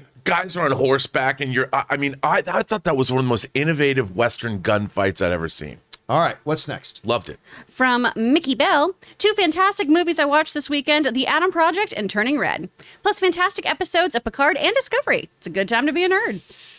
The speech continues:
Speaker 2: Yeah, listen, I'll, I'll be honest with you. I am a big fan of Discovery. I like Discovery a lot. I will say,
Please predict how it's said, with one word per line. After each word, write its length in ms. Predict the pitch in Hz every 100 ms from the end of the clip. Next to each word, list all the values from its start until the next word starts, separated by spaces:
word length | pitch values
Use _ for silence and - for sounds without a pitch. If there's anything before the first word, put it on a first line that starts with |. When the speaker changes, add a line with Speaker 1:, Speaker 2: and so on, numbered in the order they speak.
| _
Speaker 2:
Yeah, 180 | 285 359
listen, 260 | 339 - 262
I'll, 180 | 277 339
I'll 100 | 285
be 100 | 359
honest 200 | 392 -
with 80 | 180
you. 60 | -
I 140 | 185 320
am 100 | 339
a 60 |
big 200 | 254 233
fan 200 | - 302
of 60 | 285
Discovery. 380 | 147 - 98 92
I 100 | 139
like 180 | 233 247
Discovery 420 | - - 220 214
a 80 | 220
lot. 300 | 262 233 - _ _
I 140 | 175
will 400 | 175 151 180 240
say, 600 | 330 - 147 104 101 151